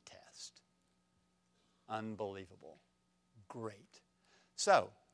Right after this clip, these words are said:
just as tested was a word that was used in these first verses from Psalm eight to describe the first Adam,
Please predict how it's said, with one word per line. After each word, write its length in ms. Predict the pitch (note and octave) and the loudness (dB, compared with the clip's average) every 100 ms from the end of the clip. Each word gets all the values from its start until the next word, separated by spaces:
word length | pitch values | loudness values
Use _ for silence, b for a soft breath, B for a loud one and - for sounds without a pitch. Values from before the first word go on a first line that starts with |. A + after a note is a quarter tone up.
| _ - | _ 4
just 240 | E3 - | 6 6
as 120 | D3 | 4
tested 440 | - E3+ E3 G3 E3+ | 8 8 10 4 6
was 160 | D#3+ | 6
a 60 | D#3+ | 8
word 340 | D3+ E3+ F#3 | 10 10 10
that 100 | D#3+ | 6
was 240 | C3 A2+ C#3+ | 4 0 6
used 320 | E3+ E3 C#3 | 6 6 0
in 80 | A#2+ | 0
these 160 | A#2+ | 0
first 320 | - E3+ F#3+ | 4 6 6
verses 360 | F3 F3+ G3 F#3 | 4 2 4 2
from 200 | - C#3 | 2 -2
Psalm 380 | - D#3 D3+ D3 | 2 6 6 8
eight 180 | G3+ F#3+ | 4 4
to 80 | |
describe 560 | C#3+ C3 - D3 C3+ A#2 - - | -2 0 10 12 12 8 -4 -14
the 60 | A#2+ | 2
first 360 | D#3 F3 - | 6 6 10
Adam, 320 | F#3 G3+ A#3 | 10 10 6